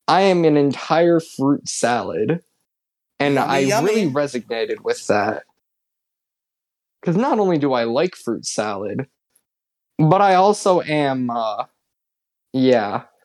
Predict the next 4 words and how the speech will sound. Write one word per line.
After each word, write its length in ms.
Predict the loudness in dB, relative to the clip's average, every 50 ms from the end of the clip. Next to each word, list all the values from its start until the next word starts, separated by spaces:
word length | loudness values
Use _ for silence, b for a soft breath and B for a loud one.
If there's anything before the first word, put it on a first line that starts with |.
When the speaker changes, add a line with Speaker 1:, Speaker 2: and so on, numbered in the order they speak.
| _ _ _ _ _ _ -6 -6 -2
Speaker 1:
definitely 580 | 2 2 2 2 4 4 4 4 4 4 4
not 320 | 6 6 4 4 2 0 2
the, 480 | 2 4 4 4 4 2 2 0 -2 -6 _ _ _ _ _ _ _ _ _ _ _ _ _ _ _ _ _ _ _ _ _ _ _
yeah. 580 | -2 2 2 4 2 2 0 -2 -2 -4 -4